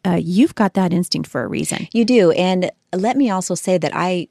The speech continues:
Speaker 2: I'm pretty sure that I have offended some people along the way
Speaker 1: Mm-hmm.
Speaker 2: by saying no.
Speaker 1: Mm-hmm.
Speaker 2: So be prepared for that.
Speaker 1: Yep.
Speaker 2: Um, don't,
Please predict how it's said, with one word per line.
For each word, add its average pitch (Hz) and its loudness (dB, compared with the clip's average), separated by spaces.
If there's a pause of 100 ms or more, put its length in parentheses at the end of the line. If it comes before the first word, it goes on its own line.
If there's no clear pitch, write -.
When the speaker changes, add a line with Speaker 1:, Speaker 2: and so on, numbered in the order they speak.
Speaker 2:
I'm 160 -4
pretty 214 -2
sure 190 0
that 175 -2
I 151 -4
have 156 -6
offended 180 -2
some 175 -2
people 208 -2
along 185 -2
the 190 2
way 190 4
Speaker 1:
Mm-hmm. 214 4
Speaker 2:
by 170 -2
saying 160 -2
no. 156 -2 (160)
Speaker 1:
Mm-hmm. 202 2
Speaker 2:
So 196 4
be 190 0
prepared 190 0
for - -4
that. 151 -2
Speaker 1:
Yep. 190 2
Speaker 2:
Um, 196 0 (140)
don't, 202 -2